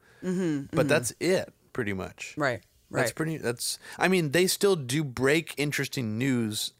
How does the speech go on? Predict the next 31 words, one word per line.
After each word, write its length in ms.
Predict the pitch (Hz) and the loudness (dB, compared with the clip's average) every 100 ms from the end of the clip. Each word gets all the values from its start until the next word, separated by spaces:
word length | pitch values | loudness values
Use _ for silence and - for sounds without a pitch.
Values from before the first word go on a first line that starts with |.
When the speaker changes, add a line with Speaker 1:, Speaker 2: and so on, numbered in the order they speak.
| _ - | _ -2
Speaker 2:
like, 180 | 107 | -2
headlines. 680 | - 151 117 92 98 98 - _ _ | 2 0 0 -4 -6 -16 -18 _ _
Like, 200 | - 120 - | -4 -4 -2
they're 200 | 139 156 | 2 2
first 420 | - - 156 - | 2 0 0 0
on 160 | 139 120 | 0 0
the 80 | 117 | 0
scene 460 | - 139 127 120 | -2 -2 -2 -2
and 260 | 113 110 110 | -4 -4 -4
some 200 | 117 104 | -4 -4
just, 280 | 107 - - _ - - - _ - | -6 -8 -14 _ -20 -20 -20 _ -6
you 80 | 113 | -4
know, 200 | 104 95 _ - | -4 -6 _ -8
in, 200 | 113 110 | -8 -2
during 300 | 127 127 110 | 0 0 0
certain 260 | 135 107 | -2 -2
events. 360 | 101 113 92 - | -2 -2 -2 -2
Like, 140 | 107 | 0
I 80 | 110 | 0
think 200 | 135 151 | 0 0
they 100 | 131 | 2
were 140 | 131 | 2
one 40 | 127 | 0
of 60 | 113 | 0
the, 120 | 107 - | -4 -6
one 200 | 107 113 | -4 -2
of 60 | 113 | -2
the 60 | |
first 320 | - 120 113 | -2 -4 -2
ones 280 | 123 110 107 | -4 -2 -4
to, 480 | - 117 107 104 101 | -4 -2 -2 -4 -6